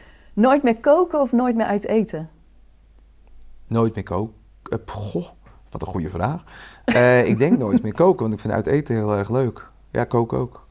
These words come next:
Speaker 2: Nooit meer koken.
Speaker 1: <laughs> Vlees of vega?
Speaker 2: Nog steeds vlees. Ja, die, nog steeds
Speaker 1: Het mag,
Speaker 2: vlees.
Speaker 1: hoor.
Speaker 2: Ja,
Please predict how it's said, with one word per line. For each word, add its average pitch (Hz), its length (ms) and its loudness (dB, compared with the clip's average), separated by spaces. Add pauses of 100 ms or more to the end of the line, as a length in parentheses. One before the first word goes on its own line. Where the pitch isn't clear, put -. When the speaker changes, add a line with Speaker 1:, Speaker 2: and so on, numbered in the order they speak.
(280)
Speaker 2:
Nooit 127 200 0
meer 113 100 -4
koken. - 300 -14 (680)
Speaker 1:
<laughs> 190 120 0 (760)
Vlees 320 420 0
of 240 120 0
vega? 160 480 -2 (2000)
Speaker 2:
Nog 156 280 -2
steeds - 400 -6
vlees. - 580 -4
Ja, - 580 -4
die, 139 280 -4
nog 139 240 0
steeds 113 300 0
Speaker 1:
Het 349 120 4
mag, 285 120 2
Speaker 2:
vlees. 208 200 2
Speaker 1:
hoor. - 80 2
Speaker 2:
Ja, - 160 4